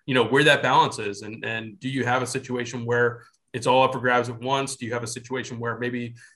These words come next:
you have someone with a three or four shot lead where then the focus becomes more on the,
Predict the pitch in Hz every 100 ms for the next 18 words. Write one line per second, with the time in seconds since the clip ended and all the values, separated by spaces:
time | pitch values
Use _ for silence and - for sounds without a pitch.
0 | - 135 135 - 139 127 120 113 - 139
1 | 123 139 120 139 120 123 139 147 123 113
2 | 127 123 117 113 131 123 - 127 120 117
3 | 123 127 123 117 110